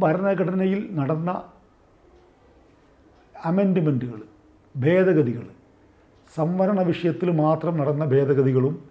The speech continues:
അതിനുള്ള കാരണങ്ങളും അതുമായി ബന്ധപ്പെട്ട് സുപ്രീം കോടതി വിധികളും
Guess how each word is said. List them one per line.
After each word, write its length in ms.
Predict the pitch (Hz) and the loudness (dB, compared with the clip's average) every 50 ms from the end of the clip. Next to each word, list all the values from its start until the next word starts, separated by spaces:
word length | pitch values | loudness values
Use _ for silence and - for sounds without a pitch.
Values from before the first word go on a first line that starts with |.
| - _ _ _ _ _ _ _ _ _ _ _ - | -20 _ _ _ _ _ _ _ _ _ _ _ -4
അതിനുള്ള 460 | 143 143 180 180 180 175 170 180 - - | -2 0 0 0 0 0 0 0 0 0
കാരണങ്ങളും 720 | 135 127 131 135 131 139 151 143 139 139 143 156 - - - - - _ _ _ _ _ _ _ | 4 4 6 6 4 2 2 2 2 2 2 0 -2 -6 -14 -20 -20 _ _ _ _ _ _ _
അതുമായി 400 | - 143 147 185 185 185 180 185 | -4 0 0 2 2 2 4 4
ബന്ധപ്പെട്ട് 540 | 190 165 175 170 160 165 131 131 156 135 185 | 4 4 2 0 -2 -2 -2 -2 -2 -2 -2
സുപ്രീം 500 | 170 - 151 147 - - 175 175 180 185 | -4 -4 -4 -6 -4 -2 -2 -2 -2 0
കോടതി 300 | - 160 160 156 160 156 | 0 2 2 2 2 0
വിധികളും 580 | 151 131 139 123 151 147 151 147 170 196 - | -2 -2 0 0 2 2 2 2 0 -2 -6